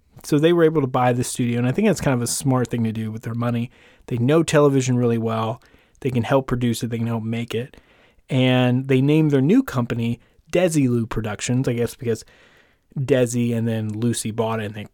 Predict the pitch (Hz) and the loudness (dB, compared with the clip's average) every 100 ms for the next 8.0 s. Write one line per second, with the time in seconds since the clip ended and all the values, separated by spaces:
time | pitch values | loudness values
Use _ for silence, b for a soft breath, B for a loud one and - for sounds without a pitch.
0 | _ - 117 113 107 104 104 104 107 107 | _ -8 -4 -4 -4 -6 -8 -8 -8 -8
1 | 135 - - - - - - _ _ 165 | -10 -10 -10 -10 -14 -20 -20 _ _ 0
2 | 226 240 190 139 123 123 120 139 143 123 | 2 4 4 4 0 -2 -2 -4 -6 -6
3 | 123 123 - 135 131 139 131 135 143 139 | 0 0 0 -2 0 0 -2 -4 -4 -6
4 | - 120 113 107 110 113 120 120 b b | -6 -6 -6 -6 -6 -6 -8 -12 b b
5 | b b b - 123 120 110 107 - b | b b b -8 -2 0 0 -4 -10 b
6 | b b b b b b _ 135 139 165 | b b b b b b _ 0 2 2
7 | 202 139 151 127 120 _ - 120 113 110 | 2 0 -4 -4 -6 _ -6 -2 -2 -6